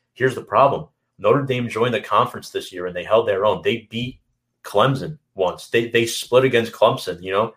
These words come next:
They deserve to be in there. And if you look at common opponents, they deserve to be in there over Texas A and M as well, the way they handled North Carolina, the, um,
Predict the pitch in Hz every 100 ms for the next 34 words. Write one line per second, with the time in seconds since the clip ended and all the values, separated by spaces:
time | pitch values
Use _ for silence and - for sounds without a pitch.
0 | _ _ _ _ 101 113 101 104 120 -
1 | 101 98 117 131 98 95 - _ _ _
2 | - 107 110 120 127 135 120 - 117 127
3 | 110 - 107 147 151 180 - - _ _
4 | - 113 113 113 135 139 123 113 123 135
5 | 107 107 113 113 120 - - 117 117 113
6 | 87 78 101 120 - - 95 104 101 101
7 | 98 104 101 95 95 92 - 95 92 87
8 | 85 82 78 _ _ _ _ _ _ _
9 | _ - 87 85 85 80 - - 87 85
10 | 82